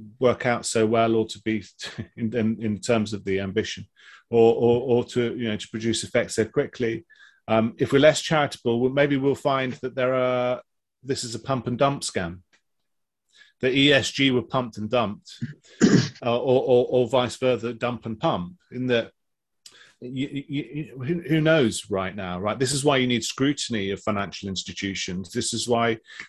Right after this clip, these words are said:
we need to sort of keep an eye on it, because it might, yeah, it might be that, you know, there's, there are people who have funded it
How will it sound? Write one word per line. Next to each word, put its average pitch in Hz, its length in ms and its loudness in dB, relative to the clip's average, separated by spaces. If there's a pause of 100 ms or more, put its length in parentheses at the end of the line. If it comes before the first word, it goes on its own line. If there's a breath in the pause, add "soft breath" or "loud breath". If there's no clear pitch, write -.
we 120 120 2
need 120 180 0
to 110 100 -4
sort 113 200 0
of 110 180 -2
keep 117 240 -4
an 117 100 0
eye 165 160 2
on 127 160 0
it, 98 180 -6
because 110 300 -8
it 123 120 -2
might, 139 240 0
yeah, 165 160 -2
it 120 60 -6
might 147 360 -6
be 104 200 -6
that, 110 120 -6
you 110 100 -2
know, 98 240 -6
there's, 120 320 -2
there 117 140 0
are - 40 -14
people 165 300 2
who 123 60 8
have 110 120 2
funded 131 380 0
it 85 240 -6